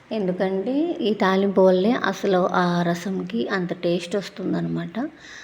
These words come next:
ఒకవేళ ఈ రసం ఇలా మరిగిపోయాక వద్దు అనుకున్న వాళ్ళు, ఆ, అతుక్కు ఉంటూ ఇష్టపడిన వాళ్ళు వడకట్టేసుకోవచ్చు. లేదనుకుంటే అసలు అలాగే తినాలి, అలా తింటేనే బాగుంటుంది. ఆ మామిడికాయ తింటుంటే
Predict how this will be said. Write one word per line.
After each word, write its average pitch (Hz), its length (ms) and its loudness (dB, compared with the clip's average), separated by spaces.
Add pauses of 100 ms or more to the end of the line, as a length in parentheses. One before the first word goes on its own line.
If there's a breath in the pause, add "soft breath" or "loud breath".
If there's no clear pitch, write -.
(180 loud breath)
ఒకవేళ 185 480 4
ఈ 208 200 4
రసం 202 400 0
ఇలా 208 100 0
మరిగిపోయాక 190 800 -2
వద్దు 185 340 0
అనుకున్న 185 460 0
వాళ్ళు, 180 440 0 (240)
ఆ, 185 60 2 (760)
అతుక్కు - 640 -6
ఉంటూ 202 680 0 (220)
ఇష్టపడిన 180 500 -2
వాళ్ళు 175 360 0 (760 loud breath)
వడకట్టేసుకోవచ్చు. 185 1000 -2
లేదనుకుంటే 196 640 2
అసలు 214 220 2
అలాగే 190 280 6
తినాలి, 165 400 0 (840 loud breath)
అలా 190 180 2
తింటేనే 196 800 0 (140)
బాగుంటుంది. 175 540 2
ఆ 175 40 2
మామిడికాయ 170 500 0
తింటుంటే 180 640 -2